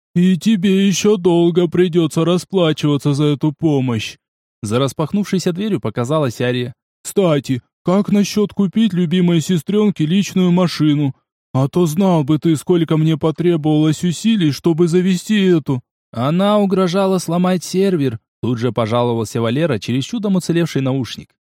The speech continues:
«Хорошо, в следующем месяце купим тебе машину», согласился я с оркой, стараясь не обращать внимания на сведенные от напряжения булочки, на которых продолжала покачиваться моя щека.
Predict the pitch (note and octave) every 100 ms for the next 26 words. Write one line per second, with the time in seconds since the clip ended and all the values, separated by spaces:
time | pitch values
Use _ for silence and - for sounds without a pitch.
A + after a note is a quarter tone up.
0 | _ G2+ G#2+ D3+ - F3+ F#3+ D#3+ - B2
1 | C3+ B2+ - B2+ D3+ D3+ A#2 G2+ B2 E3
2 | D3+ B2+ A2+ A#2 A2+ - A#2 F#2+ - _
3 | _ _ - A2+ A2 B2 G#3 G#3+ F#3+ F3
4 | - G3+ G3 E3+ - _ _ - - -
5 | C3 F3 F#3+ F3 E3+ E3+ D#3+ E3 - G3+
6 | G3 G3 G3 A3 G3+ D#3 D3 - E3 F3
7 | F3+ D#3+ D3 D#3+ D3 D3 E3+ D#3 C#3+ C3+
8 | F3+ G3+ F3+ - D#3+ _ _ - A2 A2+
9 | B2 C#3 C3 - B2 A#2 A#2+ A#2+ B2+ A2+
10 | A#2 D3 D3 G#2+ G2+ - G#2+ A#2 A#2 -
11 | A2+ G#2+ F#2+